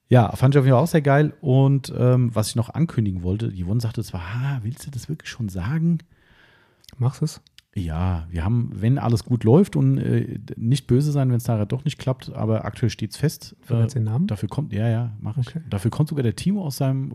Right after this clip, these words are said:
Speaker 1: wohlverdienten Urlaub,
Speaker 2: Mhm.
Speaker 1: um hier einen Podcast aufzunehmen, einen Star-Podcast nämlich.
Speaker 2: Ja.
Speaker 1: Ähm, wenn alles klappen sollte,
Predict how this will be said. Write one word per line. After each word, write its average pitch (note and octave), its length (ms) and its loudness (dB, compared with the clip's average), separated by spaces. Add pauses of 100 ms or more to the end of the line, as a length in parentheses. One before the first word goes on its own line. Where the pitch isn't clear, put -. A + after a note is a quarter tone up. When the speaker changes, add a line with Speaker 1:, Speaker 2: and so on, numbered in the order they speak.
Speaker 1:
wohlverdienten D3 440 -4
Urlaub, C#3 320 -4 (120)
Speaker 2:
Mhm. A#2+ 240 2 (260)
Speaker 1:
um C3+ 140 2
hier C3 100 2
einen A#2+ 60 -2
Podcast B2 340 -6
aufzunehmen, G#2+ 500 0
einen F#2+ 220 -2
Star-Podcast - 800 -6
nämlich. A2 360 -8
Speaker 2:
Ja. A#2 200 -2 (480)
Speaker 1:
Ähm, G#2 240 -2
wenn G3 180 8
alles D3 320 2
klappen C3 300 0
sollte, F3 520 2